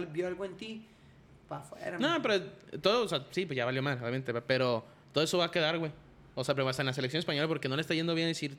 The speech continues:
Speaker 2: "Pero, ¿te acuerdas, güey? Hace como diez años que nos
Speaker 1: Ah,
Speaker 2: quisieron
Speaker 1: no,
Speaker 2: a
Speaker 1: pues,
Speaker 2: Sergio
Speaker 1: claro.
Speaker 2: Ramos". O sea, vas a seguir sonando tú diez años después, ¿eh?
Speaker 1: Sí, pues todos los que estamos fuera de ese oscuro secreto, pues lo, lo vemos así, güey, pero
Speaker 2: Sí.
Speaker 1: ellos que están
Speaker 2: Él va a estar
Speaker 1: dentro
Speaker 2: adentro y va,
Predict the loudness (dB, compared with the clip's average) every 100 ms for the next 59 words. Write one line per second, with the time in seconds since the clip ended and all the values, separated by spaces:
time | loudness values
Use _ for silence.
0 | -14 -6 -4 -4 -8 -6 -4 -2 0 -2
1 | -4 -4 -2 -2 -2 -2 -4 -6 -8 -10
2 | -20 -14 -6 0 2 2 2 0 0 2
3 | 2 0 2 2 2 0 0 -2 -2 -2
4 | -2 0 -2 0 -2 0 -2 0 0 0
5 | -2 -4 -4 -10 -20 -12 -6 -4 -2 0
6 | 0 -2 -2 -2 -4 0 0 0 0 -2
7 | -2 -4 -2 -2 -2 -2 -6 -8 -6 -4
8 | -2 -4 -6 -6 -10 -12 -20 -20 -20 -20
9 | -20 -14 -8 -4 -4 -2 -4 -4 -4 -6
10 | -8 -4 -2 -2 -2 -4 -4 -4 -6 -2
11 | 2 2 4 4 4 2 2 0 0 -2
12 | -6